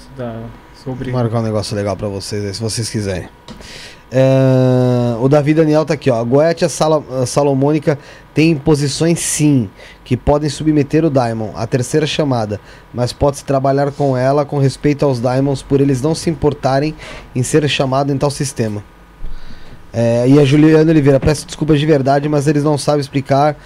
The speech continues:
Speaker 2: sobre a suposta religião, que conheço pessoas que seguem um segmento e, e eles." Aí eu já não entendi aqui o, a parte final dela. Mas é que é o seguinte, Juliana, deixa eu explicar pra você. É, o santo satanismo como o luciferianismo, eles têm vertentes, tá?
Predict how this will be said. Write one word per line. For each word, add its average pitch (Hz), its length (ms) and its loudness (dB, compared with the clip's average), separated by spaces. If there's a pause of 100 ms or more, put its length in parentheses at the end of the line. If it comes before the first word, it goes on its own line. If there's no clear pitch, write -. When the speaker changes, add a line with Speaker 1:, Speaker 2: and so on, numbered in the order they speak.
(220)
Speaker 2:
sobre 147 320 2
a 139 60 4
suposta 147 460 0
religião, 143 580 2
que 143 120 -8
conheço 143 400 0
pessoas 139 320 -2
que 143 100 -4
seguem 143 440 -2 (360)
um 127 60 -4
segmento 156 880 2 (160)
e, 147 80 -2
e 143 440 4
eles." 156 640 2 (460)
Aí 127 160 2
eu 135 80 6
já 135 100 2
não 135 80 2
entendi 131 320 2
aqui 127 200 0
o, 117 80 0 (140)
a 117 60 -2
parte 117 260 -2
final 127 220 0
dela. 110 240 -2 (340)
Mas 131 220 2
é 151 60 4
que 156 100 -4
é - 20 0
o 151 40 0
seguinte, 135 360 -2
Juliana, 127 380 4
deixa 135 200 0
eu - 20 -2
explicar 139 260 0
pra 135 100 2
você. 127 360 -2 (720)
É, 123 340 0
o 123 60 -4
santo 190 320 -2
satanismo 139 560 2
como 139 180 2
o 143 40 4
luciferianismo, 135 640 0
eles 131 120 0
têm 139 160 0
vertentes, 131 600 -2
tá? 143 260 0